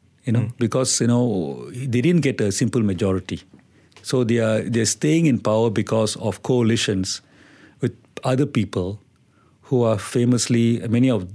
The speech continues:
Speaker 1: those people have, many parties have got corrupt members.
Speaker 2: Mm-hmm.
Speaker 1: So it's quite difficult for them to move against, say, for ex-, example, corruption in Sarawak in
Speaker 2: Mm.
Speaker 1: terms of the land deals and all that. I mean, the Sarawak elite have made so much money from the logging and from the plantation companies.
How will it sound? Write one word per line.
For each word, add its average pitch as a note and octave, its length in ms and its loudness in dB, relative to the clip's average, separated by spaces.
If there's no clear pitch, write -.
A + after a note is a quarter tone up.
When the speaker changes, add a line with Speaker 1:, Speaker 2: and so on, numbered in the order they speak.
Speaker 1:
those C#3 440 0
people B2+ 360 0
have, G#2 240 -4
many B2+ 220 2
parties A2+ 500 -2
have G#2 220 -6
got G2+ 260 -4
corrupt A#2 320 -2
members. A2 540 -2
Speaker 2:
Mm-hmm. A#2+ 220 -2
Speaker 1:
So - 120 -2
it's C3+ 120 -2
quite F3+ 420 -4
difficult C#3+ 420 0
for A2+ 140 0
them A2+ 200 2
to A#2+ 100 -4
move A#2 340 2
against, A2 320 -2
say, A#2+ 60 0
for A2 200 -2
ex-, G#2+ 200 -2
example, A2 420 -2
corruption G#2 480 -2
in G2 100 -2
Sarawak G#2+ 440 0
in A2+ 120 -6
Speaker 2:
Mm. A#2 40 0
Speaker 1:
terms G#2+ 160 0
of G2+ 80 -2
the G2+ 80 -4
land G2 380 -2
deals G2 400 -4
and F#2 100 -6
all F#2+ 140 -6
that. F2+ 260 -12
I C#3 60 -6
mean, B2+ 140 2
the G#2 120 2
Sarawak B2+ 460 -2
elite C#3 280 2
have G#2 100 0
made A#2 180 2
so - 280 0
much B2 220 0
money A2 360 2
from G2+ 220 0
the G2 80 -2
logging G2 680 2
and F2+ 140 0
from G2 140 -6
the F#2+ 80 -4
plantation G2+ 560 -2
companies. F#2+ 720 -2